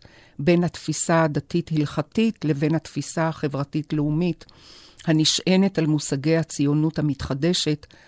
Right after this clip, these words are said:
על רקע תנועתה המתמדת של ההיסטוריה. טרם נפתר המתח הקיים בין הפלגים השונים בתוך היהדות עצמה. בתחום הדמוקרטיה המוסדית נדרשת הקפדה יתרה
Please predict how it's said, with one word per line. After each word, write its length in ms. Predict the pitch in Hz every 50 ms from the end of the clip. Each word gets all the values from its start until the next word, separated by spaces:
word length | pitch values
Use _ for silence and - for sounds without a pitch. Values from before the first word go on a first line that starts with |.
| - _ -
על 180 | - 151 151
רקע 340 | 156 143 165 170 165 - 175
תנועתה 640 | 165 - - 156 139 147 143 - - - 170 170 175
המתמדת 640 | 175 170 165 - - - 143 143 131 127 139 -
של 160 | - - 139 143
ההיסטוריה. 640 | 143 147 - - - - 147 135 131 131 123 117 120 - _ - - - - - - - - - - - - - - -
טרם 340 | - 190 185 196 233 240 247
נפתר 440 | 233 233 - - - - 190 185 185
המתח 520 | 190 175 165 165 180 - - 170 - -
הקיים 520 | 160 - - 160 156 147 156 165 170 175 165
בין 140 | 165 151 151
הפלגים 540 | 143 - - 151 151 143 139 175 190 185
השונים 580 | 175 - - - 156 147 151 143 147 151 156 160 151 - _ _ - - - _ -
בתוך 480 | 143 160 151 - - 214 208 202 - 196
היהדות 520 | 175 156 151 151 147 139 139 156 170 -
עצמה. 400 | 143 - - - - 143 143 131 117 - _ _ _ _ _ _ _ _ -
בתחום 480 | - 180 - - - - 269 294 277
הדמוקרטיה 760 | 240 190 196 185 185 175 - - 180 190 196 - - 175 156
המוסדית 760 | 151 151 147 143 - - 170 147 139 147 190 190 208 196 -
נדרשת 580 | 160 160 143 151 156 165 165 - - 156 -
הקפדה 480 | 147 - - - - 139 143 156 175 185
יתרה 480 | 190 196 185 - 170 147 151 143 147